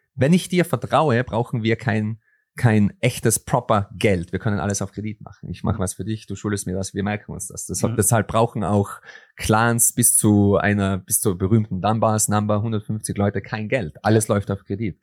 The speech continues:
Speaker 1: Das ist ungefähr so das Netzwerk, das man sich im Kopf behalten kann.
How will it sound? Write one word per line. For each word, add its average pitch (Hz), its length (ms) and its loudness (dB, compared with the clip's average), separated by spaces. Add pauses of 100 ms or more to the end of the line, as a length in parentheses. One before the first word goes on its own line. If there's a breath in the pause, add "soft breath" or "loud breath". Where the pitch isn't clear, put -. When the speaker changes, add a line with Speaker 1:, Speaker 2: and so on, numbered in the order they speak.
(220 soft breath)
Speaker 1:
Das 107 160 4
ist 113 160 0
ungefähr 135 420 4
so 117 160 2
das 107 200 0
Netzwerk, 123 420 0
das - 160 -2
man 104 120 0
sich - 340 -6 (100)
im 110 140 -4
Kopf - 260 -4
behalten - 340 -10
kann. - 280 -14